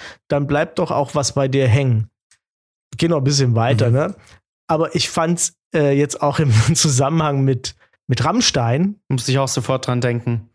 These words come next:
Speaker 1: schon auch witzig, dass man, dass man natürlich, da merkt man schon, dass, ähm, je nachdem, wo halt Oliver Pocher gerade hinguckt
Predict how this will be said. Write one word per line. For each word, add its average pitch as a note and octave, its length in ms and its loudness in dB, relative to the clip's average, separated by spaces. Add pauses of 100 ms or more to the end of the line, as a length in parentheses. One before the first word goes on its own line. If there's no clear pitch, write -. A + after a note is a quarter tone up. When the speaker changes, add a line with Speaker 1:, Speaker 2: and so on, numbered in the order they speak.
(140)
Speaker 1:
schon A#3 220 2
auch D3 240 2
witzig, G#3+ 400 0
dass D3 220 0
man, D3 420 -2
dass C#3+ 240 -2
man C#3 240 2
natürlich, C#3+ 720 0 (760)
da D3 100 0
merkt F#3+ 340 0
man F#3+ 160 0
schon, G3+ 380 0
dass, D#3 420 0
ähm, C#3 500 2
je D#3+ 180 2
nachdem, F#3+ 580 0
wo D3 180 2
halt C#3 280 -2
Oliver C#3 480 -2
Pocher F#3+ 300 -2
gerade B2+ 280 0
hinguckt - 800 -2